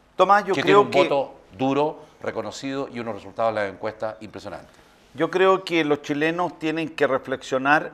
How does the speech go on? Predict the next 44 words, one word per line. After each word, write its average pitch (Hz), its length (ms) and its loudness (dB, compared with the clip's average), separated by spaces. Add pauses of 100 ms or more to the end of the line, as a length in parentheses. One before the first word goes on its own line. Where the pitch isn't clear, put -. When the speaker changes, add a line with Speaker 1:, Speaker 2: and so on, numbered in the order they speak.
(120)
Speaker 1:
lo 120 160 -6
que 131 100 -6
hemos 143 300 -4
hecho 147 240 -4
en 147 60 -4
este 131 200 -8
primer 127 380 -6
gobierno 135 400 -6
de 123 60 -4
la 113 40 -4
Alianza. 104 440 -10 (840)
Eh, 127 160 -4
si 143 120 0
hay 151 120 2
algo 196 320 4
que 180 120 -8
yo 156 140 -4
creo 165 280 0
que 160 100 -6
todos 165 380 0
conversamos 160 960 6
y 131 100 0
es 127 60 -2
parte 156 340 6
del 143 80 2
análisis 143 400 0
político, 143 680 -4 (760)
es 139 80 2
por - 180 0
qué 214 100 0
un 262 100 -2
gobierno 202 440 0
que 170 120 4
ha 175 40 6
hecho 175 380 -2 (340)
tantas 202 360 6
cosas - 360 -6
tan 165 200 2
positivas 180 600 0 (420)
tiene 170 220 0
las 156 140 4
encuestas 160 380 -2
que 127 100 -10
tienen. 98 320 -8